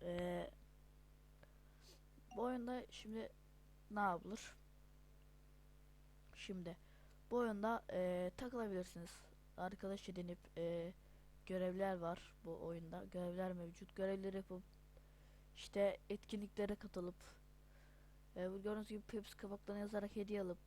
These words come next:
oyuna para yatırıp sevgili yapabilirsiniz falan filan böyle şeyler. E, ben de, e, oyun içinde zenginim derken yere bir şey düşürdüm.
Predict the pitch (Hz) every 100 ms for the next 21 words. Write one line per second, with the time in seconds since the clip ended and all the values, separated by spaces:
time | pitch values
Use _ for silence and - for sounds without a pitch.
0 | - - 202 208 202 214 214 - 175 180
1 | - 202 202 214 208 208 190 196 - 170
2 | - 196 190 196 226 240 233 214 175 185
3 | 247 - - - - - - - - -
4 | 185 185 185 - - - - - - -
5 | - - - - - - - - - -
6 | - - - - - 226 233 240 240 -
7 | 190 196 - 196 233 233 220 - 214 220
8 | - - - - 208 226 220 226 233 233
9 | 220 - 208 202 208 220 214 208 233 -
10 | 214 214 208 208 220